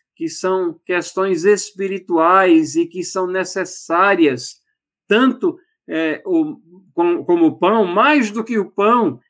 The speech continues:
é necessário que nós estejamos de bem com Deus, né? Nós estejamos, é, salvos pelo sangue precioso de Cristo Jesus.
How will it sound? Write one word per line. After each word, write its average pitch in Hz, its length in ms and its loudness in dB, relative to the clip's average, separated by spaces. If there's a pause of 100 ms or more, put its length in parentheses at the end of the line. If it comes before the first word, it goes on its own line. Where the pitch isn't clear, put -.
é 156 120 -6
necessário 160 840 -4
que 156 100 -6
nós 143 280 -2
estejamos 135 840 -6 (360)
de 139 180 -4
bem 156 340 4
com 143 240 -2
Deus, 156 460 0
né? 160 240 -8 (100)
Nós 131 320 -10
estejamos, 143 800 -4 (440)
é, 135 380 0 (400)
salvos 170 920 2 (180)
pelo 143 240 -4
sangue 135 380 -6
precioso 135 680 -6
de 123 140 -8
Cristo 127 460 -6
Jesus. 110 680 -10